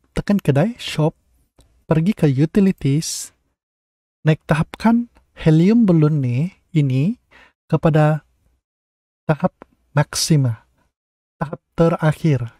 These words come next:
yaitu tahap lima. Selepas itu, pergi ke upgrade, naikkan flight control ataupun pengawalan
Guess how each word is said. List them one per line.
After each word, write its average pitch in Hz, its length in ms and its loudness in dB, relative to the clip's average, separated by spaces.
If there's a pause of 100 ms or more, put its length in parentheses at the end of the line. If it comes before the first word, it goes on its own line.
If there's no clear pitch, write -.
(180)
yaitu 143 480 0 (560)
tahap 147 320 0
lima. 131 400 -2 (560)
Selepas - 560 -2
itu, 147 400 -4 (560)
pergi 170 320 0
ke - 80 -8
upgrade, 139 720 -2 (2250)
naikkan 202 480 0
flight - 400 -2
control 160 560 0
ataupun 147 640 -2 (360)
pengawalan 165 640 2